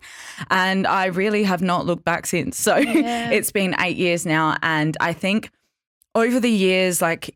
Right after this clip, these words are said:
Speaker 1: it's kind of led me into the women's health perspective
Speaker 2: Yep.
Speaker 1: over watching the fitness industry change from, you know, that bodybuilding,
Speaker 2: Yeah.
Speaker 1: very masculine, very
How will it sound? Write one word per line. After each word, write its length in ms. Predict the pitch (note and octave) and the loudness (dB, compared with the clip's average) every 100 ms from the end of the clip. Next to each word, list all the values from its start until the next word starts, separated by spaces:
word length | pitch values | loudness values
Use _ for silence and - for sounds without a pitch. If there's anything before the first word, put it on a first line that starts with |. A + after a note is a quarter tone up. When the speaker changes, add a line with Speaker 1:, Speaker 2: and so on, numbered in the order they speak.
| _ | _
Speaker 1:
it's 240 | F#3+ - - | -4 -4 -6
kind 420 | - F#3 F#3+ G3 | -4 0 2 0
of 140 | E3+ | 0
led 240 | E3 E3 D#3+ | 0 0 0
me 280 | D#3+ D3 C#3 | 0 0 2
into 520 | D#3 D#3 - D3+ D3 | 0 2 2 2 2
the 80 | D#3 | 0
women's 320 | D3+ D3+ - | 0 0 0
health 220 | C#3 C3 | -2 -2
perspective 840 | D3+ - - - C#3+ A#2+ - - F#4+ | -4 -2 -4 -4 -4 -4 -6 -12 -6
Speaker 2:
Yep. 140 | G4+ | 0
Speaker 1:
over 460 | E3 E3 D#3 D3+ D#3 _ _ _ _ | 2 2 2 0 -2 _ _ _ _
watching 360 | F3 G#3 - A3 | -4 -2 0 0
the 60 | G3+ | 0
fitness 320 | - F3+ - | -2 -2 0
industry 400 | F3 E3 - D#3+ | 0 0 0 0
change 540 | - E3 D#3+ D3+ D3+ | 0 2 2 2 0
from, 400 | - D#3 C#3 D3+ | 2 2 2 0
you 160 | D3 D3+ | 0 2
know, 180 | D3 D3 | 4 2
that 300 | C3 - - _ - - | 0 -2 -6 _ -8 -2
bodybuilding, 840 | E3+ E3 D#3+ D#3+ D3 D3 C#3 C#3+ | 0 0 2 2 2 2 4 2
Speaker 2:
Yeah. 240 | D3 - D#3 | 2 -2 0
Speaker 1:
very 240 | E3 D#3+ | 0 2
masculine, 960 | D#3+ D3+ D3 - E3 D#3+ D3 C3+ C#3+ | 0 0 -2 -6 -2 0 2 2 2
very 500 | C3+ D3 D3 D3 D3+ | 2 2 2 2 0